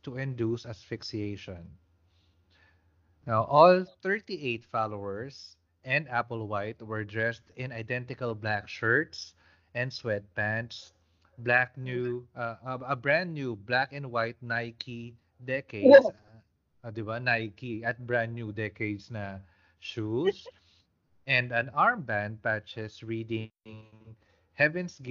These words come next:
Speaker 1: Away Team. Now, each member had on their person, this is the weird part kasi they ha-, they
Speaker 2: Mm.
Speaker 1: all had, uh, a five dollar bill and three
Speaker 2: Mm-hmm.
Speaker 1: quarters in their pockets. Now,
Speaker 2: Para sa akin,
Speaker 1: um,
Speaker 2: para sa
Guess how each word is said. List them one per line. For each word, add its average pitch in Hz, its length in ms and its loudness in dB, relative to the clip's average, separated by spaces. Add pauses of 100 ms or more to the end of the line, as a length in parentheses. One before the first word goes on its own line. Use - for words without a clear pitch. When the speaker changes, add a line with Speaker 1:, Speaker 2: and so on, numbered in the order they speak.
(140)
Speaker 1:
Away 110 560 -6
Team. 95 420 -10 (720)
Now, 104 260 -14
each 196 280 -4
member 170 480 4
had 135 360 2
on 135 260 -2
their 139 160 -4
person, 120 800 -2 (380)
this 147 160 -2
is 156 180 -8
the 135 160 2
weird 123 380 0
part 107 260 -4
kasi 113 320 -8 (160)
they 113 200 -8
ha-, 101 220 -12
they 127 140 -2
Speaker 2:
Mm. 131 80 -2
Speaker 1:
all 160 180 6
had, 123 440 0 (500)
uh, 113 280 4
a 131 140 -4
five 131 400 2
dollar 113 320 -2
bill 110 480 -8 (320)
and 120 220 -10
three 131 280 -2
Speaker 2:
Mm-hmm. - 100 -10
Speaker 1:
quarters 113 720 2
in 117 160 -6
their 107 160 -6
pockets. 98 760 -10 (920)
Now, 113 480 0
Speaker 2:
Para 311 100 -10
sa 131 140 -4
akin, 110 260 6
Speaker 1:
um, 110 100 -2
Speaker 2:
para - 220 -18
sa - 140 -20